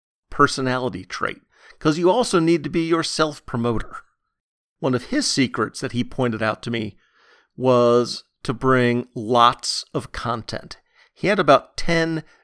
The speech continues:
different novels and short story collections for sale at his table. And one of the things I like about this particular con is that it's pretty cheap for artists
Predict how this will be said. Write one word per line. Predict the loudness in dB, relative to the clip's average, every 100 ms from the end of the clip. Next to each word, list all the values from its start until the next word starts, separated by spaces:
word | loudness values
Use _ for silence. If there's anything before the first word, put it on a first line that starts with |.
| -20 0
different | 0 2 2 0 2
novels | 2 4 2 -2 -6 -10 -12 _ _ _
and | -2 2 2 0
short | 0 0 0
story | 0 0 0
collections | -4 -8 -8 -8 -10 -8
for | -6
sale | -4 -4 -4 -4
at | -4
his | -4 -8
table. | -8 -8 -8 -16 _ _ _ _ _ _ _
And | 2 4 4
one | 2 0 2
of | 2
the | 2
things | 0 4
I | 6
like | 8 6
about | 4 -2 0
this | -2
particular | 0 -2 -2 -2 -2 -2
con | 0 -2 0 -4 -8 _ _ _ _ _
is | -6 2
that | 4
it's | 4 0 -4 -6 _ _
pretty | 2 4 2
cheap | -2 -2 0 0 -8 _
for | 0 4
artists | 8 6 6 -4 -8 -12